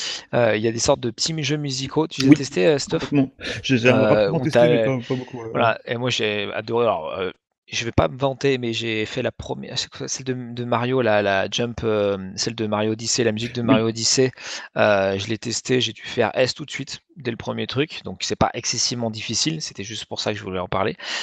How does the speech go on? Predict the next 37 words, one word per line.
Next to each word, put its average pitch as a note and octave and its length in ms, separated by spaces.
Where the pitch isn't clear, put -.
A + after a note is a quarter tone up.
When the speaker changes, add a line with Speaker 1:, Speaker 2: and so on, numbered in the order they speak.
Speaker 1:
Mais, G#2+ 320
euh, F#2 240
ça - 180
permet G#2+ 300
d'avoir A#2+ 400
des A#2+ 240
activités A2+ 480
un A2 40
petit - 140
peu A#2 120
différentes, B2 440
c'est-à-dire G2 240
qu'il - 80
y F#2+ 40
a - 20
le F2+ 60
truc - 260
purement G2+ 260
sportif, - 520
donc G2 260
il - 60
y - 20
a, F2 80
euh, F#2+ 420
des, G2+ 240
des, G2 320
des G#2 140
mini-jeux G#2 320
un G#2 60
petit - 120
peu G#2 140
courses, - 460
il A2+ 40
y - 20
en G#2+ 100
a G#2+ 160
où, G#2 200